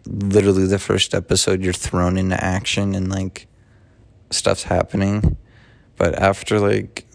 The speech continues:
the fifth or sixth season,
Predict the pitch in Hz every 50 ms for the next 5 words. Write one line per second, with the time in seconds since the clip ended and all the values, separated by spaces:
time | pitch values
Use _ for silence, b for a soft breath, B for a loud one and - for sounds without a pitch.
0 | - - - _ _ _ _ _ _ _ - - _ _ _ - - - - -
1 | - - - - - - - - - - - - 95 95 98 95 - - - -
2 | - - - 98 - - - - 107 95 95 - - - - - - - 104 104
3 | 104 104 104 104 104 - -